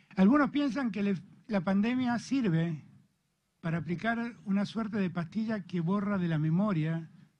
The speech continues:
lo que pasó en la Argentina, pero antes de la pandemia. También podríamos recordar lo que pasó durante la pandemia, porque recuerdo la cantidad de marchas que llamaron y que favorecieron múltiples contagios.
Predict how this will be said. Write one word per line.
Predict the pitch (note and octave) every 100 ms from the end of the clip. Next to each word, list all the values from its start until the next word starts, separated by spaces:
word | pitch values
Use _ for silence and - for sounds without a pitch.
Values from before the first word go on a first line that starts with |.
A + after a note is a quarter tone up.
| _ _
lo | D#3+ D3
que | D#3
pasó | D#3 D3 A3 B3+
en | D#3+
la | C#3+
Argentina, | - C3 B2+ B2+ A2+ - - - _ _
pero | E3 G3+
antes | A#3+ E3 D3
de | C3+
la |
pandemia. | B2+ C3+ C3 B2 A#2 A2+ - - _ _ _ _ _ _ _ _ _ _ _ _ _
También | B3+ D4 D#4+
podríamos | A3+ A#3 B3+ G#3+
recordar | F3+ G3 A3+ B3
lo |
que | E3+
pasó | E3 D#3+ G3
durante | G3 G#3 F#3+ F#3
la |
pandemia, | F3 B3+ D4 E3+ C#3
porque | C#3+ D3
recuerdo | D#3 F#3 F3+ F3 E3+ - - _ _ _ _ _ _
la | D#3+
cantidad | E3 D3 E3+ F3+
de | E3
marchas | F#3+ G#3+ E3+ D#3+ E3 D3+ - - - _ _ _
que | E3 D3+
llamaron | D#3+ E3 E3+ E3 D#3 D3 C#3+ C#3 - - _ _ _ _ _ _ -
y | D3
que | D3+
favorecieron | D3+ D3 D3+ D#3+ E3 D#3+
múltiples | D#3+ D#3+ D#3 C3 C#3+
contagios. | C#3 C#3+ G3+ G3+ - D3+ D3+ -